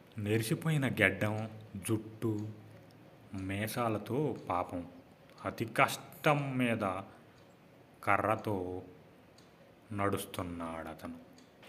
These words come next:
కనపడదు. "నాకు అన్యాయం జరిగింది,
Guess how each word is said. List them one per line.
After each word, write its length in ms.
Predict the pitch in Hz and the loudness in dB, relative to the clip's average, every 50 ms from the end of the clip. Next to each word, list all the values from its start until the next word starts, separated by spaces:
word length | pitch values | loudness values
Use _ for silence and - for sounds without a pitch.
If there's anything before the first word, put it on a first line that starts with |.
| - - | -8 -4
కనపడదు. 480 | - 113 117 113 120 113 101 98 110 113 - - - - - - - - - - - - - - - - - - - - - - - - - - - - - - - - - - - - - - - - - - - - - | 0 0 2 4 4 2 2 0 -4 -6 -8 -10 -14 -16 -16 -18 -18 -18 -18 -18 -18 -18 -18 -18 -18 -18 -18 -18 -18 -18 2 2 2 2 2 -2 -4 -2 -2 -4 -8 -12 -14 -14 -14 -14 -14 -14 -14 -14 -14 -16 -10 2 12
"నాకు 360 | 113 117 123 135 135 - 151 | 12 12 12 12 12 12 12
అన్యాయం 600 | 131 120 120 127 135 151 151 160 160 160 156 147 135 | 12 12 12 12 12 12 12 12 12 12 12 12 12
జరిగింది, 640 | 113 117 117 113 110 104 110 104 95 82 82 - | 12 12 12 12 12 12 10 8 8 6 4 2